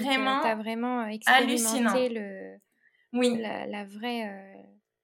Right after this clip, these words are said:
Speaker 2: la vraie, les vrais bénéfices de cette respiration, quoi.
Speaker 1: Oui.
Speaker 2: Ah, c'est génial.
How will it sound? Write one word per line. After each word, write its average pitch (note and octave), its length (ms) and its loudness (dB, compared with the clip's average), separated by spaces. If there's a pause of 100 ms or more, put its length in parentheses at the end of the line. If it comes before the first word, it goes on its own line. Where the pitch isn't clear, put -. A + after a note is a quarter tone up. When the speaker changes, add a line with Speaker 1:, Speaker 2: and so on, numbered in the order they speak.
(120)
Speaker 2:
la G#3+ 100 -8
vraie, G#3+ 200 -8
les A3 120 -4
vrais G#3+ 160 -2
bénéfices A3+ 440 -2
de A3+ 60 -6
cette A3 180 -10
respiration, G#3+ 640 -14
quoi. F#3 180 -18 (320)
Speaker 1:
Oui. A#3 160 2 (120)
Speaker 2:
Ah, A3+ 100 -8
c'est A3 180 -8
génial. G#3+ 380 -6